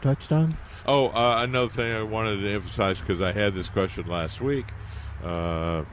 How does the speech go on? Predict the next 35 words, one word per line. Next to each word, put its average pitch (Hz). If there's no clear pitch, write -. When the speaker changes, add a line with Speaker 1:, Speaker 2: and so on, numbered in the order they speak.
Speaker 2:
they 95
wanted 95
to 80
cut 95
it 87
down, 92
th-, 85
their 90
tree. 90
I 78
said, 87
Speaker 1:
Oh, 147
yeah. 131
Speaker 2:
and, 110
and 110
they 120
had 117
showed 131
me, 113
they 104
had 101
faxed 120
me, 107
not 85
faxed 73
me, 80
well, 80
P 107
D 98
F 82
me 90
a, 82
a 80
Speaker 1:
<laughs> -
Speaker 2:
picture. 147